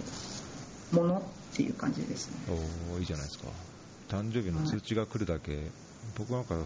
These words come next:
Speaker 2: とんど開かないし、何も最近もう、まあ、そもそももうFacebook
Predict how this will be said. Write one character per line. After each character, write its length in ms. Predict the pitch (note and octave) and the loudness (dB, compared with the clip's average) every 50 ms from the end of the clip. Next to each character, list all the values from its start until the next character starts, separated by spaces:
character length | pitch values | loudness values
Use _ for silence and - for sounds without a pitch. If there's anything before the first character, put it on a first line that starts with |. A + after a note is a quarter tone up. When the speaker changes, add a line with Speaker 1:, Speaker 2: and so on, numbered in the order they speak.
| D2+ - | -2 0
Speaker 2:
と 120 | - C3 B2+ | 2 2 2
ん 120 | A#2+ A2 | 2 2
ど 80 | F#2+ F#2 | 2 2
開 220 | E2 E2 F2+ F2+ | 2 2 2 2
か 80 | G2 F#2+ | 2 2
な 100 | F2 D#2+ | 0 0
い 40 | |
し、 100 | - - | 0 0
何 160 | F2 F2+ F#2 G2 | 0 0 0 2
も 240 | G#2 G#2+ G#2 G2+ F#2+ - - - | 2 0 0 0 -2 -6 -10 -6
最 200 | - - G2 F#2 | -2 -2 -2 0
近 140 | - - F#2+ | 0 0 0
も 100 | F2+ E2 | 0 0
う、 20 | D#2 D2+ - - - - - - - - - - | -2 -4 -6 -8 -10 -10 -10 -10 -10 -10 -4 -2
ま 60 | A#2+ | 0
あ、 20 | |
そ 80 | A#2+ - | 2 4
も 120 | F#3+ F3 | 4 4
そ 100 | C#3+ A#2+ | 4 4
も 60 | G2+ F#2 | 2 4
も 160 | F#2+ G2 F#2+ | 4 2 2
う 20 | |
Facebook 880 | - - B2+ B2 - B2+ B2+ B2+ B2 - - G2+ F2 D#2+ D#2 D2+ D2 | 4 4 2 2 2 2 0 0 0 0 0 2 2 2 2 0 -2